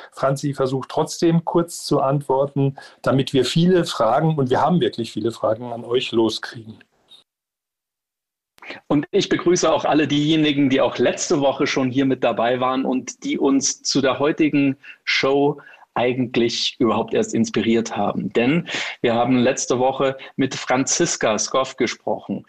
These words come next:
Speaker 2: Wir haben mit Sandra Ulbrich gesprochen. Wir haben mit Lina Timm vom Media Lab Bayern gesprochen.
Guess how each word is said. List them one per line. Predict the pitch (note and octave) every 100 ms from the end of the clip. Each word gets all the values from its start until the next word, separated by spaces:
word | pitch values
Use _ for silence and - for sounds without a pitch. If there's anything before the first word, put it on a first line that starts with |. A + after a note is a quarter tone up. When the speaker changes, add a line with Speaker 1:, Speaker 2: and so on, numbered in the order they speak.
| - -
Speaker 2:
Wir | B2
haben | A#2+ C3
mit | B2+ B2+ A#2+
Sandra | A2+ C3 D3 C3 A2+
Ulbrich | C3 C#3+ - G#2+ -
gesprochen. | G2+ - G2 - - _ - - A#2
Wir | G#2+
haben | A#2+ B2+ B2+ B2+ A#2+
mit | A#2 A#2 -
Lina | A#2 C#3+ D3 C3
Timm | - D#3 D3 -
vom | B2 A2
Media | A#2+ B2
Lab | A#2 A2+ -
Bayern | B2 C3 B2+
gesprochen. | A#2+ - A#2+ A#2+ C3+ C3